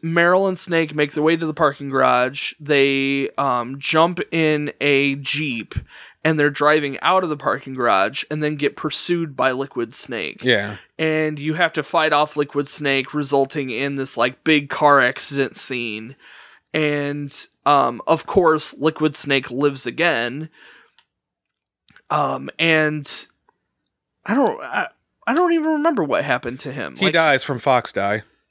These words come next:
Speaker 1: Oh, that's right.
Speaker 2: He walks
Speaker 1: Yeah.
Speaker 2: towards you and Fox Eye finally ends up
Speaker 1: Yeah,
Speaker 2: getting him.
Speaker 1: that's right. Yes. So then, um, that leaves Meryl and, and, uh, Solid Snake free to escape. Um, they find out from Mei Ling that there is a,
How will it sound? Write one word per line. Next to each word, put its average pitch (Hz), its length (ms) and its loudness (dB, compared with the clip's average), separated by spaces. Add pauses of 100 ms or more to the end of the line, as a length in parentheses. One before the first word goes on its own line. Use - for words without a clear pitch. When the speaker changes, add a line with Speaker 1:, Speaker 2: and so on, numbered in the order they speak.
(260)
Speaker 1:
Oh, 339 240 4
that's 277 280 2
right. 120 340 2
Speaker 2:
He 190 120 4
walks 175 280 4
Speaker 1:
Yeah. - 40 -6
Speaker 2:
towards 170 240 4
you 151 120 4
and 135 240 0
Fox 139 340 0
Eye 131 180 6
finally 123 420 2
ends 117 200 0
up 104 200 0
Speaker 1:
Yeah, 139 220 2
Speaker 2:
getting 80 160 4
him. 78 60 -2
Speaker 1:
that's 165 340 2
right. 104 420 2
Yes. - 540 -6 (680)
So - 260 0
then, 196 380 4
um, 165 380 2
that 202 220 2
leaves 185 340 2
Meryl 165 440 4
and, 151 220 -2 (100)
and, 151 360 2
uh, 131 400 2 (200)
Solid 147 480 2
Snake 139 360 -4
free 151 520 0
to 139 380 0
escape. 180 640 -2 (580)
Um, 135 600 0
they 147 300 0
find 156 420 0
out 147 220 4
from 139 580 -4
Mei 151 280 2
Ling 160 400 0
that 139 160 -8
there 139 220 6
is 135 300 0
a, 135 560 0